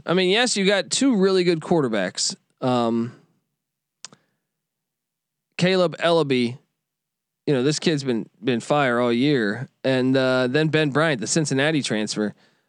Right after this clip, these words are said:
both playing at a really high level. I think, uh, I think, you know, they're, that the, the both quarterbacks will be probably on fire again. I think both <laughs> defenses are not where they wanna be, so I think both will have successful games on Tuesday.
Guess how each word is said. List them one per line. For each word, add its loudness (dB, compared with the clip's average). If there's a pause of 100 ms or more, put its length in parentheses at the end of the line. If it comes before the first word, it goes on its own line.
both 0
playing 2
at 2
a 0
really 2
high 2
level. 0 (680)
I 2
think, -2
uh, 2 (960)
I 0
think, -2
you 0
know, 0
they're, 0
that -2 (340)
the, 0
the 0
both 0
quarterbacks 0
will 2
be 2
probably 0 (800)
on 0
fire 2
again. 0
I 2
think -2
both 0
<laughs> -2
defenses 0
are 2 (440)
not 0
where 2
they 2
wanna 2
be, 0
so 0
I 0
think -2
both 2
will -2
have 0
successful -2
games 0
on 0
Tuesday. 0